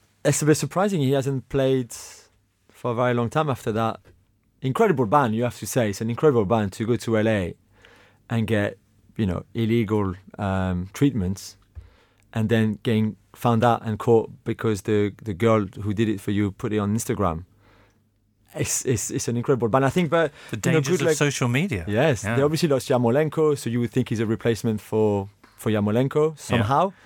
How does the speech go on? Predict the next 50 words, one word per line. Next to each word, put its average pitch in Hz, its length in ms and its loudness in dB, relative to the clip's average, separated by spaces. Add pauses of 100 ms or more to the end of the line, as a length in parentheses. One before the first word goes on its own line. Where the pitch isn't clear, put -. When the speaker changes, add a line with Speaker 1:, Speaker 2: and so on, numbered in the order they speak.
Speaker 2:
Just 113 200 -6
not 120 180 2
in 113 80 0
walls 113 300 -2
at 120 100 -6
free 110 180 -2
kicks. - 600 -8
Speaker 1:
No, 123 380 6 (100)
but 110 320 2 (1160)
I, 117 220 -8
like, 139 260 -2
I 156 100 4
just, 143 240 -6 (120)
no 160 200 0
one 160 280 0
can 139 200 0
tell 131 200 -2
me 113 420 0
how 117 160 -2
he's 104 120 -2
gonna 104 200 -2
do 117 200 0
that 101 200 2
because 104 320 -4
no 117 120 2
one 117 180 4
knows 110 300 4 (160)
in 107 140 -6
terms 101 200 -6
of 95 60 -8
fitness, 139 680 2
Speaker 2:
Right. 98 160 2
Speaker 1:
what 117 120 0
kind 113 140 -2
of 101 80 -2
mindset 127 400 2
he's 131 240 2
in. 135 360 4
Speaker 2:
What 104 120 -6
kind 101 160 -4
of 92 60 -4
hair 113 180 -2
colour 131 320 -4
he's 123 180 -6
using. 123 320 -2
Speaker 1:
Yeah. 127 340 2 (440)
How, 127 380 2 (100)
like, 113 360 0
if - 180 -6
he, 120 280 -2